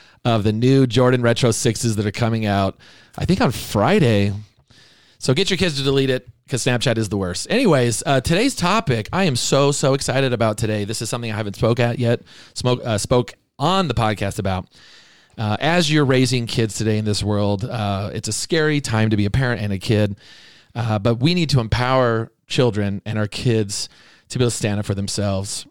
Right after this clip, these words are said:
Uh, the topic we're talking about today is bullies, and specifically bullying, and specifically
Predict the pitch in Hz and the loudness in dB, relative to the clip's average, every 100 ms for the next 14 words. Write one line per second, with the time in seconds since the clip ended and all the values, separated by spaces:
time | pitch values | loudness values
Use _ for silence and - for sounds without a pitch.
0 | - 107 104 101 101 113 - 143 170 135 | -10 -6 -4 -4 -4 -4 0 0 0 -2
1 | 107 113 107 110 110 101 98 90 90 90 | -2 -2 0 0 -2 -4 -4 -4 -6 -14
2 | - 104 82 80 - - _ _ _ _ | -4 -2 -2 -8 -14 -16 _ _ _ _
3 | _ - 104 95 92 101 - 135 117 98 | _ -8 -6 -4 -4 -4 -2 2 2 2
4 | 98 92 87 87 - 123 107 - 180 170 | 0 -2 -2 -6 -8 -6 -6 -2 0 0
5 | 98 95 87 | -2 -6 -8